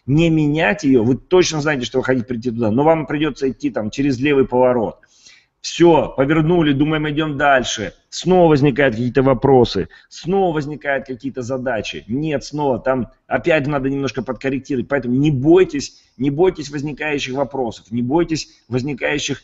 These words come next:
ситуаций, сложностей на, на, на своем пути, потому что, когда вы коррелируете свою стратегию, вы все равно движетесь четко вперед, и вы должны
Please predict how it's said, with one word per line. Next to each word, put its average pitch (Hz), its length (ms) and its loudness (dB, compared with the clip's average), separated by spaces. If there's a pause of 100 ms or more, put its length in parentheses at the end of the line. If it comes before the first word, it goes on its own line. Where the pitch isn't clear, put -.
ситуаций, 139 600 -4
сложностей 127 460 -2
на, 131 200 -4
на, 127 260 -2
на 117 140 -10
своем 131 300 0
пути, 135 240 -2
потому 135 380 0
что, 123 280 0 (240)
когда 135 360 4
вы 147 280 6
коррелируете 143 680 4
свою 131 180 0
стратегию, 135 540 -2
вы 127 80 2
все 156 320 0
равно 160 180 0
движетесь 127 480 -2
четко 131 340 -4
вперед, 123 440 -2 (240)
и 123 60 -2
вы 143 100 0
должны 135 260 -4